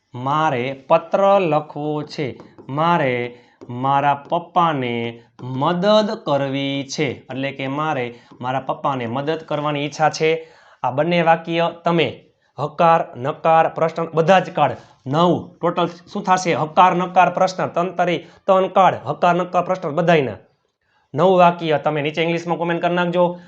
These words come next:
મારે પત્ર લખવો છે, મારે મારા પપ્પાને મદદ કરવી છે. તમારા માટે તનતોડ મહેનત કરીને વીડિયો બનાવું છું.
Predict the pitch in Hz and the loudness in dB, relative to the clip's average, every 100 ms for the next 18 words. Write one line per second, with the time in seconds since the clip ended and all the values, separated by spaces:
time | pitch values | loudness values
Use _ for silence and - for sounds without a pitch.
0 | - 117 123 139 139 143 151 151 156 160 | -12 -4 -2 0 -2 -4 -2 -2 0 -2
1 | 156 165 165 165 _ - 139 147 131 - | -4 -2 -2 -4 _ -6 -2 -2 -2 -2
2 | - 143 - 143 143 123 123 135 139 - | -2 -4 -4 -4 -4 -6 -6 -8 -10 -12
3 | 117 113 113 113 _ _ - 101 - 117 | -10 -8 -10 -12 _ _ -16 -14 -10 -6
4 | 120 120 131 135 170 - 185 214 214 190 | -4 -4 -4 -4 -6 -4 -4 -2 -2 -2
5 | 170 165 160 160 151 147 151 151 143 147 | -2 -2 -4 -4 -2 -2 -2 -2 -2 -2
6 | 147 143 156 143 | -4 -6 -8 -10